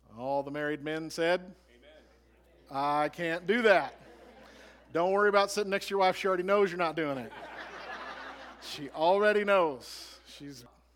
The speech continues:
Speaker 1: all married men. I can't do that. But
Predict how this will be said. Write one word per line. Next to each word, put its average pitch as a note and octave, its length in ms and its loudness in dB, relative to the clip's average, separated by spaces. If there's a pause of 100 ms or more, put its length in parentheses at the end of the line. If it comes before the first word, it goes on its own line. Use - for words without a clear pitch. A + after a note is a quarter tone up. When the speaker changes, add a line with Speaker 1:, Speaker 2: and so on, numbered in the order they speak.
(840)
Speaker 1:
all C#3 220 -4
married E3 260 -2
men. G3 300 -4 (460)
I E3 380 2
can't E3+ 560 -6
do F3 180 0
that. A#2 420 -6 (920)
But A3+ 400 2